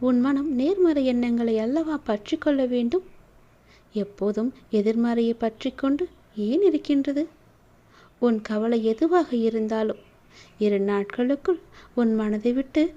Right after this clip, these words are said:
அகன்று விடும் என் தங்கமே. நிச்சயம் உன்னை கவலையிலிருந்து நான் மீட்டெடுப்பேன். கவலைப்படாதே, சந்தோஷப்படு. இரு நாட்களில் உன் மனதில் உள்ள கவலை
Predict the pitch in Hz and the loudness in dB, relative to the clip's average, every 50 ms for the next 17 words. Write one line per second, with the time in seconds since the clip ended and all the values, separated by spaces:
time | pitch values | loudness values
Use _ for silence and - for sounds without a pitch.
0 | - - - 220 214 208 - 277 359 403 - 370 302 294 277 277 269 262 254 247 | -10 -14 -8 -8 -8 -4 0 0 0 2 2 0 0 0 0 0 0 0 -2 -2
1 | 233 - 254 247 247 262 262 254 262 277 - - - - - - - - - _ | -2 -4 -4 -2 -2 0 0 0 0 -2 -4 -10 -20 -20 -20 -20 -20 -20 -20 _
2 | _ - - _ _ _ _ - 196 202 196 - - - 294 294 - 262 285 302 | _ -20 -20 _ _ _ _ -6 -6 -6 -6 -8 -6 -4 -4 -2 0 -2 -2 -2
3 | 302 - 262 254 247 240 214 - - 220 208 196 202 196 214 220 220 226 226 247 | -4 -2 -2 0 0 0 0 -2 -4 -4 -4 -2 0 0 0 2 2 2 0 0
4 | 262 269 247 294 349 - - - - 214 208 202 202 202 226 330 440 370 285 254 | -2 -2 -2 -2 -4 -6 -8 -6 -4 -2 0 0 -2 -2 -4 -2 0 0 0 0
5 | 240 - - 226 214 220 208 - - 208 - - - - - _ _ - - _ | 0 -2 -4 -4 -2 -4 -4 -4 -4 -6 -6 -6 -12 -20 -20 _ _ -20 -20 _
6 | _ _ _ _ _ - - _ - - - 208 190 208 220 220 220 - 220 208 | _ _ _ _ _ -20 -20 _ -12 -8 -6 -4 0 0 0 0 -2 -4 -4 -4
7 | 220 214 214 208 214 - - _ _ - - - - 254 254 277 381 415 403 294 | -2 -4 -4 -6 -8 -10 -14 _ _ -20 -20 -8 -4 -2 -2 0 0 0 0 0
8 | - 285 262 - - 240 220 220 220 - - _ _ - - - - - - 208 | 0 0 -2 0 -2 -2 -2 -2 -4 -8 -12 _ _ -20 -20 -20 -20 -8 -2 2
9 | 214 208 214 208 208 214 214 220 220 - - 285 277 269 294 330 - - - - | 2 4 4 2 2 0 0 -2 -4 -2 -2 0 2 2 0 -2 -4 -8 -4 0
10 | 269 262 254 254 247 247 269 302 294 311 285 285 269 262 247 240 233 - - 233 | 2 2 4 2 2 0 0 0 0 0 0 0 0 -2 -2 -4 -4 -4 -4 -4
11 | 233 269 277 277 | -2 -2 -2 -2